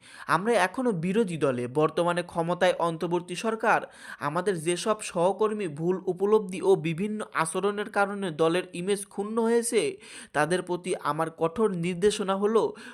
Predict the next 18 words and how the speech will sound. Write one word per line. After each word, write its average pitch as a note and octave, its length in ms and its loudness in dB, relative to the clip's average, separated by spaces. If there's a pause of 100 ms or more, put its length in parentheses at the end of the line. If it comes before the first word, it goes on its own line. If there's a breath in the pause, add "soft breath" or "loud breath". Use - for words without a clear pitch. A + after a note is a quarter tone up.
(120)
কোনো G3 200 0
অশৃঙ্খলতা A3+ 880 2
মেনে E3+ 300 -2
নেওয়া E3+ 220 2
হবে C#3+ 260 2
না।" A2+ 280 -6 (300 loud breath)
তারেক C#3+ 300 2
রহমান F3 320 2
তার F3 160 0
বক্তব্যে E3 460 -4
বলেন, F3 440 4 (360 loud breath)
"পনেরো G#3+ 340 2
ষোলো G#3+ 340 4
বছর F#3 380 2
অনেক G3+ 420 -2
অত্যাচার G3+ 460 0
নির্যাতন F#3 520 -2
সহ্য F3 240 -4